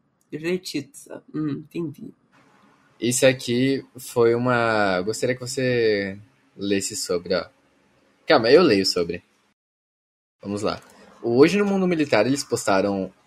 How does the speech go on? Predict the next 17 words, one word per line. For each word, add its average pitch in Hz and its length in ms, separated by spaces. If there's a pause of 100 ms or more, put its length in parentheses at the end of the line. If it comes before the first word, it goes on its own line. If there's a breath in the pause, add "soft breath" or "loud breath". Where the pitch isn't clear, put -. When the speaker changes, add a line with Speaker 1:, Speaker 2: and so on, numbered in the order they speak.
Speaker 2:
uma 107 220
charge 101 680
que 127 140
era 120 360
o 123 40
seguinte. 110 560 (1000 soft breath)
Aparece 110 680
um 117 220
ca-, 117 400
um 120 100
americano 120 800
falando, 113 460
tipo - 200
assim, 95 300
"Russians 127 580
are 120 200
coming." 101 400